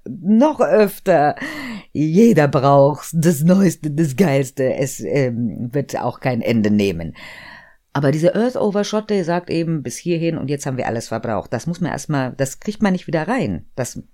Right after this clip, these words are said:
hallo, aufwachen. Dieser Earth Overshot Day war vor vielen Jahren noch, hm, irgendwann im November, Dezember. Also man hat relativ gut haushalten können bis zum Ende des Jahres.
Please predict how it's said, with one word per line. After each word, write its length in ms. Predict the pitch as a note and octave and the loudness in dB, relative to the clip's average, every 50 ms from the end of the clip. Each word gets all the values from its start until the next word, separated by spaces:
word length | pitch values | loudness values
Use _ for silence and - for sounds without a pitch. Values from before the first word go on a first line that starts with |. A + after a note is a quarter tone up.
| _ _ - | _ _ -2
hallo, 1080 | G#3 A3+ B3+ B3 B3 B3 B3 A3+ E3+ E3 E3 D#3+ E3 F3 E3 D#3+ E3+ E3+ E3 - - _ - | 2 4 4 4 4 4 4 4 6 6 8 8 8 8 8 8 6 6 4 2 0 _ 0
aufwachen. 1400 | - G#3 A#3 A#3+ A#3+ - C#3 D3+ D3+ D#3+ D#3+ - - - E3+ E3+ D#3+ F3+ F#3 D#3+ E3 E3+ E3+ E3+ F3 F3 E3 F3 C4 C4 A#3 A3 - - - - _ _ _ _ _ _ _ _ _ | 2 2 2 2 0 -2 0 2 4 2 2 0 0 2 4 4 4 4 4 2 2 2 2 2 0 0 -2 -6 -8 -12 -14 -16 -18 -20 -20 -20 _ _ _ _ _ _ _ _ _
Dieser 340 | - - C3 B2+ B2+ A#2+ G#2 | -8 -6 -2 0 0 2 2
Earth 180 | D3 F3+ F3+ - | 2 2 2 0
Overshot 580 | - D#3 C#3+ C3+ B2+ A#2 - E3+ E3+ - - A#2+ | 0 0 0 0 0 -2 -2 -4 -4 -4 -2 -2
Day 200 | G2+ F#2+ F#2 F2 | 0 0 0 0
war 180 | G2+ G2 G2 | 0 0 -2
vor 220 | - - A#2 G#2 F2+ | -2 -4 -6 -6 -6
vielen 320 | - - D3+ D3 C#3 C3 | -8 -6 -4 -4 -2 -2
Jahren 380 | C3 B2 A2+ A2 A2+ A2+ C3 B2+ | -2 -2 -2 -2 -2 -2 -2 0
noch, 360 | B2 G#2 - - - - - | -2 -4 -4 -6 -12 -10 -8
hm, 480 | A#2 B2 A#2+ G2+ D3+ C#3+ B2 A2 E2+ | -4 -4 -2 -2 -2 -2 -2 -4 -4
irgendwann 420 | D#2+ D#2+ G2+ A#2 A2 G2+ F2+ F2 E2+ | -4 -4 -4 -4 -4 -4 -4 -2 -2
im 100 | E2 E2+ | -2 -2
November, 420 | D#2+ D#2+ - E2 E2+ F2+ E2+ E2+ | -4 -4 -6 -6 -4 -4 -4 -4
Dezember. 560 | - - - - - - E2 F2 E2 D2+ - | -4 -6 -10 -10 -8 -6 -4 -4 -4 -6 -8
Also 160 | - D#2+ G#2 G2+ | -8 -6 -2 -2
man 220 | G2+ G2+ F#2 G2 | -2 -2 -2 -6
hat 220 | C#3+ - - - | -8 -8 -8 -8
relativ 460 | F2+ G2+ G#2+ A#2 G#2+ F#2 - F#2 F2 - | -6 -4 -2 -2 -2 -4 -4 -8 -10 -10
gut 280 | - F#2+ A#2 G#2+ E2 | -10 -10 -8 -8 -8
haushalten 640 | D2+ D#2 A2 C3 - - F#2+ - - C3 - G#2 G2+ | -6 -4 -4 -4 -4 -4 -4 -4 -4 -2 -2 -4 -2
können 360 | - - G#2 G2 F#2 F2+ F2 D2+ | -2 -2 -2 0 0 -2 -4 -4
bis 200 | F2 - - - | -6 -8 -6 -6
zum 140 | G#2 G2 | -6 -4
Ende 240 | - F2 F#2+ F#2 F2 | -4 -4 -4 -4 -4
des 240 | E2 F2+ F2 - - | -4 -6 -8 -8 -8
Jahres. 520 | F#2 F2 E2 E2+ F2 E2+ E2 D#2 - - | -6 -4 -4 -4 -6 -6 -8 -8 -10 -12